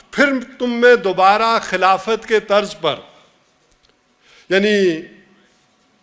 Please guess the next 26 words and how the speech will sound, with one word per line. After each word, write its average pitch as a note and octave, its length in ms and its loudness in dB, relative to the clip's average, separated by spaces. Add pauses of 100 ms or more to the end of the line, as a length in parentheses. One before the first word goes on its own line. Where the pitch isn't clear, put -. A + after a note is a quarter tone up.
(100)
नबुव्वत A#3+ 560 2
के A3 120 0 (100)
तर्ज A3+ 240 0
पर A#3 220 0
फिर C#4+ 180 2
खिलाफत E3 460 -2
आ B2+ 100 -8
जाएगी, A2+ 460 -20
उन्हीं A3+ 260 0
उसूलों F#3+ 440 0
पर, A#2+ 140 -18 (460)
उन्हीं G#3+ 200 2
उसी B3+ 220 -2
तरीके A3 440 -2
पर। A#2 200 -12 (1600)
"सुम्म B3+ 400 2
सकता", G#3+ 540 0
फिर G#3+ 220 -2
नबी G3 360 -4
अकरम F#3+ 420 -2
सल्लल्लाहु F3+ 720 0
अलैहि E3 140 -2
वसल्लम D#3+ 360 -6
खामोश C3 420 -8
हो D3+ 100 -14
गए। F#3+ 180 -20